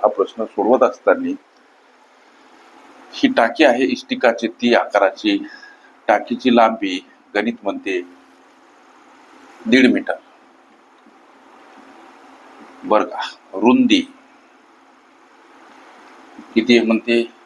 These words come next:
नऊ मीटर आणि उंची दहा सेंटीमीटर.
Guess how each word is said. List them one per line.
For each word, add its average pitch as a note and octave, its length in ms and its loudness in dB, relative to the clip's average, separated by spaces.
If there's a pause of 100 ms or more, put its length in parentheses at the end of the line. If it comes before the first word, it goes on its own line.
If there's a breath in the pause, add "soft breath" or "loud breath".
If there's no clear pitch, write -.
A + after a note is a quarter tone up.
नऊ A#2 300 4
मीटर G#2 400 -2 (2000)
आणि G2+ 440 0 (800)
उंची C4+ 440 4 (2000)
दहा A2+ 420 2
सेंटीमीटर. F#2 600 -8